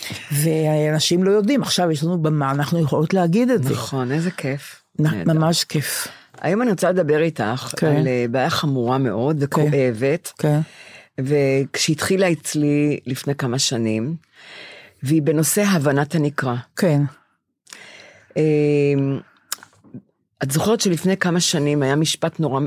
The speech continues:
Speaker 2: מאוד מאוד מפורסם, אני לא רוצה להגיד את שם ה-, הנשפט.
Speaker 1: כן.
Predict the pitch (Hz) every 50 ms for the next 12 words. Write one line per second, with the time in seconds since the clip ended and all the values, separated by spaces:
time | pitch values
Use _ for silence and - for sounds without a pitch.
0 | 139 - - 143 143 147 - 160 180 156 156 143 139 131 139 135 - - 123 127
1 | - - 139 127 131 131 131 139 139 151 147 160 156 - 151 139 139 139 139 139
2 | 135 - - - 131 131 131 127 123 120 120 127 - _ - - - - - -
3 | - - - 127 123 123 117 117 117 117 120 123 131 139 135 - - - - 165
4 | 123 127 - - - - _ _ - - 160 139 139